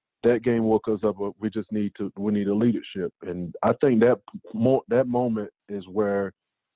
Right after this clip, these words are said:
our team start to realize we actually can do this. We can, we can go against the top ranked teams in the nation. Um, you know, last, the two thousand seven year, we kinda, you know, we let it loose. But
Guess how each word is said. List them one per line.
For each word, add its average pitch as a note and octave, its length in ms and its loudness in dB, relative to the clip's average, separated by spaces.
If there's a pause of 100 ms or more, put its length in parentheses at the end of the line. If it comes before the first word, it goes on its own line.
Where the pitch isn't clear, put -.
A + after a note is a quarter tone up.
our G2 140 -8 (100)
team G#2 220 -2
start - 240 0
to F#2+ 60 -8
realize F#2+ 500 -2 (220)
we A2+ 240 -4
actually G2+ 320 -4
can F#2 160 -6
do A2 180 2
this. E2 180 -12 (120)
We G2 160 0
can, G2 300 0
we G2 140 2
can G#2+ 180 2
go A2 200 6
against G2+ 320 0
the F#2+ 80 -4
top F#2+ 300 2
ranked F#2 300 -4
teams F2+ 340 -6
in F2+ 80 -4
the F2+ 80 -6
nation. F2 460 -8 (480)
Um, F#2 600 -2
you G2+ 120 -4
know, G2 180 2
last, G#2+ 340 6 (100)
the G2 200 -6
two A2+ 140 0
thousand G#2 400 0
seven A2+ 260 0
year, G2+ 180 -4
we G2 160 -8
kinda, G2 340 -6 (720)
you G#2 60 -10
know, G2+ 200 -2
we F#2+ 240 0
let G#2+ 220 4
it G2 100 -4
loose. A2 260 0 (100)
But F#2+ 180 -2